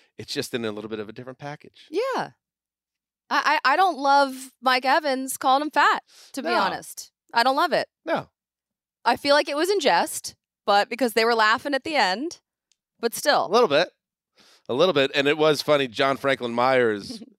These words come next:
Speaker 2: <laughs>
Speaker 1: coming in at the, at the end saying, "You proportionate." That seemed to set off, <laughs> set off for
Speaker 2: He
Speaker 1: Quinnen.
Speaker 2: saying you're fit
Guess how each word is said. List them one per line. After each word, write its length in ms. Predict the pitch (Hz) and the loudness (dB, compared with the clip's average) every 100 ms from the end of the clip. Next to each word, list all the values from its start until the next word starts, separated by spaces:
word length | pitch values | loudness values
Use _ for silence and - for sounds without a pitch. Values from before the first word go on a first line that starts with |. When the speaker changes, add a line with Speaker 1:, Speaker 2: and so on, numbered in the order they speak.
| _ | _
Speaker 2:
<laughs> 220 | _ - | _ -8
Speaker 1:
coming 260 | 139 127 | -4 0
in 80 | 123 | 0
at 200 | 120 117 101 | 0 -2 -2
the, 340 | 120 123 117 107 | -8 -4 -4 -4
at 100 | 104 | -4
the 120 | 117 | -4
end 120 | 117 | -4
saying, 300 | 113 104 101 | -4 -4 -6
"You 160 | - 127 | -10 -8
proportionate." 680 | 131 - 127 190 139 131 - _ _ _ 277 - - 143 | -8 -2 0 0 -2 -8 -8 _ _ _ -12 -12 -6 -2
That 200 | 180 - | 0 0
seemed 200 | 202 185 | 0 0
to 120 | 170 | 0
set 260 | - 160 160 | 2 2 2
off, 100 | - | 0
<laughs> 1120 | 605 - - - - - 659 554 - _ - | -4 -6 -10 -12 -12 -16 -16 -16 -18 _ -20
set 300 | - - 107 | -12 -10 -8
off 280 | 117 139 - - - | -4 -4 -6 -14 -2
for 100 | 240 | 0
Speaker 2:
He 120 | 370 | 0
Speaker 1:
Quinnen. 360 | - 302 139 127 | 0 0 0 0
Speaker 2:
saying 260 | 440 415 | 2 2
you're 160 | 359 415 | 2 0
fit 400 | - 277 311 - | -2 2 2 0